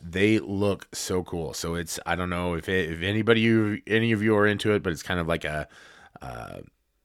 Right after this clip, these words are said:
I don't wanna say gradient, but almost, it almost looks like a tie-dye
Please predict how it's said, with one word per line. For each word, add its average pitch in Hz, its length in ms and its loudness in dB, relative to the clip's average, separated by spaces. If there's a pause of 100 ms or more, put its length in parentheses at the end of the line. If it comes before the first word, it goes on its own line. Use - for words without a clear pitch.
(1160)
I 120 60 -2
don't 156 100 6
wanna 117 120 4
say 92 120 -4
gradient, 87 640 0
but 85 200 -4
almost, 107 400 0
it 92 180 -2
almost 143 340 2
looks 95 160 -4
like 82 140 -4
a 73 60 -4
tie-dye 85 680 4